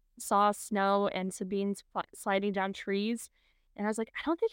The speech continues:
I like snow." And instantly it turned to lush green, green trees that I'm sliding down. And I realized these other beings might be sliding down snow. Maybe they like snow, but I see green because it's what I like.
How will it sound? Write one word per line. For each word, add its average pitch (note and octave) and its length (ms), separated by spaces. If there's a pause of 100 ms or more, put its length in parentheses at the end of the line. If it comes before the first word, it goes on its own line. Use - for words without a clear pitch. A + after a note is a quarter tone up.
I D4+ 40
like A3+ 400
snow." F3+ 480
And A3+ 160
instantly A#3 680 (440)
it A3 100
turned A#3+ 360
to G#3+ 400
lush A3+ 480
green, A3 540 (1000)
green A#3+ 260
trees A#3 440
that F#3+ 160
I'm A#3 240
sliding G#3+ 420
down. F3 480 (540)
And G3 520 (240)
I G3 80
realized G#3 500
these G3 220
other G#3 240
beings G3+ 380
might G3 260
be A3 280
sliding G#3 320
down A3+ 200
snow. G3 500
Maybe F#3+ 240
they B3 160
like D4+ 220
snow, F3+ 400 (180)
but F#3+ 200
I A#3 220
see A3 400
green A3+ 440
because G3+ 320
it's G3+ 160
what G#3 80
I G3+ 120
like. F#3+ 440